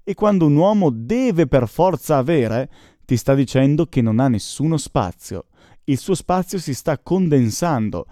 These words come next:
ma lo spazio condensato e quel genere di cose equivale a oggetti. Deve portarsi in giro lo spazio sotto forma di pacchetti,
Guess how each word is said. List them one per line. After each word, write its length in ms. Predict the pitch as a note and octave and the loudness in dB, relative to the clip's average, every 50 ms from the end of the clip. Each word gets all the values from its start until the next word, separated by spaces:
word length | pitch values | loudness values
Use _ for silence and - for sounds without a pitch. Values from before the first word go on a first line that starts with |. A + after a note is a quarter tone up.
| - - - _ _ - | -20 -20 -20 _ _ -6
ma 100 | F#3 F#3+ | -4 -4
lo 80 | F3+ | -4
spazio 360 | - - - G3+ G3+ - F#3 | -4 -4 -4 -4 -4 -2 -4
condensato 840 | D#3+ E3 D#3 D3 C3+ B2 A2+ - - D#3+ C#3+ A#2+ - - A#2+ A#2 - - | -2 0 0 2 2 0 0 0 0 0 0 0 0 0 -2 -2 -2 -2
e 100 | C#3+ B2+ | -6 -2
quel 160 | - C3+ A#2+ | -2 -2 0
genere 320 | G#2+ C#3+ C#3 C#3 B2+ B2 | 0 0 0 0 0 0
di 100 | A2+ A#2 | -2 -4
cose 300 | - - D3+ D3 A2+ A#2+ | -2 -2 -2 -2 -2 -4
equivale 440 | A2 - C3 B2 C#3 D#3+ F3 F3 - | -4 -4 -4 -2 0 0 0 0 -2
a 180 | - C3 C#3 C3+ | -2 -2 -2 -2
oggetti. 760 | B2+ A#2 A2 - F3+ F3 C#3+ - - _ - G2+ F2+ - _ _ - - - - - - - - | -4 -4 -4 -4 -2 -2 -2 -4 -8 _ -8 -8 -8 -10 _ _ -20 -20 -20 -20 -20 -20 -18 -12
Deve 340 | - C3+ B2 D#3+ D#3+ F3+ D3+ | -6 -2 0 0 0 0 0
portarsi 500 | - C3 A#2 - - F3 F#3 - - D3 | 0 0 -2 0 0 -2 -2 -2 -2 0
in 100 | C3+ B2+ | 0 0
giro 260 | A2+ D3 F#3+ F#3+ E3 | 0 0 -2 0 0
lo 80 | C#3 C#3 | 0 0
spazio 500 | - - - C#3 D3+ E3+ - - G#3 E3 | -2 -2 -2 -2 0 -2 -2 -4 -6 -6
sotto 260 | - E3 D3+ - D3+ | -6 -6 -6 -6 -6
forma 320 | - - E3 E3+ E3+ F#3+ | -4 -2 -2 0 0 0
di 120 | F3 F3 - | 0 0 0
pacchetti, 600 | F#3 D#3+ - - A3+ F#3+ C3+ - - B2 G#2 | -2 -2 -2 -2 -2 -2 -2 -2 -4 -6 -6